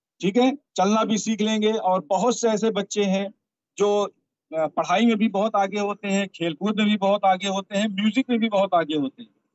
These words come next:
तो एक तो बच्चों का पहले हम, मेरा ये कहना है कि आप अपने parent, बच्चों का ये पहले देखें कि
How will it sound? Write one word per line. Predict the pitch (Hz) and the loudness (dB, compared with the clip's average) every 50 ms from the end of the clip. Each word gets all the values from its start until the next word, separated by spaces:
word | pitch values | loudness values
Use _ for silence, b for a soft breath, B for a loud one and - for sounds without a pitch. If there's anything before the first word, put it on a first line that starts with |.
| _ _ _ _ _ _ | _ _ _ _ _ _
तो | _ - 190 196 - | _ -4 -4 -2 0
एक | 196 220 220 | -2 -2 -2
तो | _ - 254 247 254 247 | _ 0 2 2 2 2
बच्चों | - - 214 - - 240 254 | 0 -2 -4 -2 -2 -2 0
का | 240 247 | 0 0
पहले | - _ 226 214 214 233 240 240 | -2 _ -2 -2 0 0 0 0
हम, | 220 220 _ _ - 175 180 185 - | 0 -2 _ _ -10 -10 -10 -10 -6
मेरा | 185 202 208 220 247 240 233 | -4 -4 0 0 2 2 0
ये | 233 220 208 240 240 | 0 0 -2 -4 -2
कहना | _ 220 220 220 220 214 | _ -4 -4 -2 -2 -2
है | 208 214 233 | 0 -2 -2
कि | 254 277 247 | -4 -4 -2
आप | 202 196 196 | -2 -2 -2
अपने | 202 196 196 214 214 | -6 -12 -10 -12 -10
parent, | _ - 180 175 180 185 208 190 | _ 0 0 0 0 -2 -6 -6
बच्चों | 175 170 - - 220 240 240 | -6 -6 -6 -4 -4 -4 -2
का | 233 240 | 0 -2
ये | 214 185 175 220 | -4 -2 -6 -4
पहले | 220 - 220 220 214 | -2 -2 -2 -2 -4
देखें | 190 196 196 185 220 240 | -6 -6 -8 -6 -6 -6
कि | - 226 | -6 -4